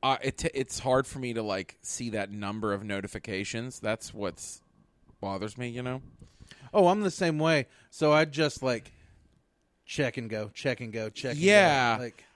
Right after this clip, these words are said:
Speaker 1: So I now have been, like, just kind of ignoring it, and I'm thinking about hiding Facebook in another page so I don't see it all the time, you know what I mean?
Speaker 2: Mm-hmm.
Speaker 1: Uh, on your phone. But, uh, yeah, I just really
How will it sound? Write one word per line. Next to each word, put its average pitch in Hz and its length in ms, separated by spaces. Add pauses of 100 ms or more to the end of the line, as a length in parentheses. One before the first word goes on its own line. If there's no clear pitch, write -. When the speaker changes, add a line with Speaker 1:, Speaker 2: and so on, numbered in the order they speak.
(300)
Speaker 1:
So 175 260
I 190 220
now 190 340
have 147 80
been, 151 300
like, 131 280
just - 360 (200)
kind 139 180
of 120 80
ignoring 120 540
it, 127 320
and 110 160
I'm 110 120
thinking 143 460
about 120 280
hiding 110 420
Facebook 110 540
in 101 100
another 98 600 (100)
page 98 600 (440)
so - 140
I 110 80
don't 104 180
see 113 160
it 107 80
all 123 140
the 123 60
time, 135 240
you 139 60
know 139 100
what 139 80
I 139 40
mean? 143 300 (240)
Speaker 2:
Mm-hmm. 117 280
Speaker 1:
Uh, 113 180
on 123 180
your 117 100
phone. 127 500 (400)
But, 147 300
uh, 156 440 (120)
yeah, 208 320
I 226 120
just 370 300
really 220 460